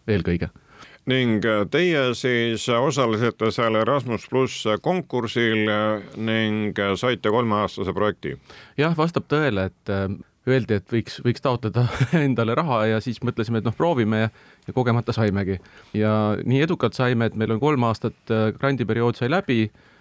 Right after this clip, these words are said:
Speaker 1: ja meie sooritus, äh, tunnistati edukaks ja üllatus, üllatus, anti uus kolm aastat veel otsa. Ehk siis see on meil tegelikult juba teine Jean Monnet õppetool, äh, Tartu Ülikooli õigusteaduskonnas.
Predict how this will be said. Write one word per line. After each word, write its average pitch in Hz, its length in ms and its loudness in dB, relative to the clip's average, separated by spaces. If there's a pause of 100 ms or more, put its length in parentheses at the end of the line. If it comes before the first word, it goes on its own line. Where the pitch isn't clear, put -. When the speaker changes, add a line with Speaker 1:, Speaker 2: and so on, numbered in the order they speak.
(200)
Speaker 1:
ja 104 80 2
meie 110 160 4
sooritus, 120 680 2
äh, 107 360 4
tunnistati 120 500 2
edukaks - 480 -2
ja 107 240 4
üllatus, 117 480 0
üllatus, 123 300 0
anti 110 220 0
uus 117 180 0
kolm 104 260 0
aastat 95 240 -4
veel 104 140 4
otsa. - 260 -8 (720)
Ehk 107 80 0
siis - 160 -6
see 127 80 4
on 113 60 2
meil 107 100 2
tegelikult 110 400 0
juba 107 160 0
teine 120 300 2
Jean 107 180 2
Monnet 101 220 2
õppetool, 92 480 0 (100)
äh, 90 120 2
Tartu 101 240 0
Ülikooli 95 260 2
õigusteaduskonnas. - 640 -4